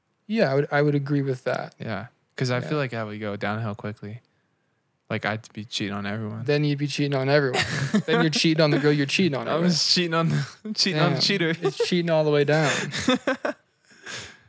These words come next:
Speaker 1: Yeah, I, I would agree that y-, there's some thresholds you should just never cross.
Speaker 2: Right. I think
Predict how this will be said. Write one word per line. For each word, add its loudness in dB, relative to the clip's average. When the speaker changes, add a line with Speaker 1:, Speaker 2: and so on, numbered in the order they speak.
Speaker 1:
Yeah, 2
I, 2
I 6
would 4
agree 2
that 4
y-, -14
there's 0
some 2
thresholds -2
you -12
should -8
just -6
never -8
cross. -18
Speaker 2:
Right. -2
I -2
think -2